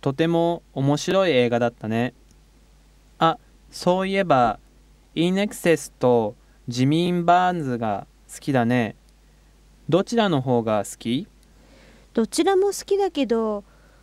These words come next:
Speaker 2: どちらかというと、ジミー・バーンズの方が、インアクセスより好きだわ。歌い方がかっこいいから。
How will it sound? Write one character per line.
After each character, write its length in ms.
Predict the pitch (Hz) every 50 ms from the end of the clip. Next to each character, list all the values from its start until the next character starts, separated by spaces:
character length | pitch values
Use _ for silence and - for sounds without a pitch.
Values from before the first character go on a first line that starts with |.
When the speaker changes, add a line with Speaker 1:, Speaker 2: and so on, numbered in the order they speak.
| _ _ _
Speaker 2:
ど 100 | - 247
ち 160 | 240 - 320
ら 140 | 330 370 359
か 120 | - 381
と 120 | 370 - 269
い 180 | 233 226 233
う 60 | 220 208
と、 420 | - - 233 233 226 202 190 - - _ _ _ _ _ _ _
ジ 160 | - - 226 254
ミ 200 | 294 330 349 359
ー・ 60 | 339
バ 180 | 381 392 403
ー 60 | 403 349
ン 20 |
ズ 100 | 302 269
の 120 | 254 233
方 260 | 220 - 233 226 220 208
が、 320 | 202 190 180 180 - - _ _ _ _ _ _ _ _ _ _ _ _ _ _ _ _ _ _ _ _ _ _ _ _ _ _ _
イ 80 | 240 247
ン 80 | 285
ア 40 | 339
ク 80 | 339 -
セ 140 | - 277 262
ス 180 | - - -
よ 120 | 220 202 190
り 180 | 190 185 190
好 140 | - - -
き 100 | - 285
だ 260 | 269 269 226 196 185
わ。 280 | 170 180 185 214 311 - - - - _ - _ _ _ _ - - - - -
歌 240 | - 226 - 302 339
い 80 | 359 339
方 240 | 370 370 - 392
が 160 | 320 269 220 214
か 140 | - 220
っ 60 | 220 - _
こ 160 | - 285 339
い 60 | 370
い 40 | 370
か 140 | - 320 277
ら。 260 | 240 202 180 170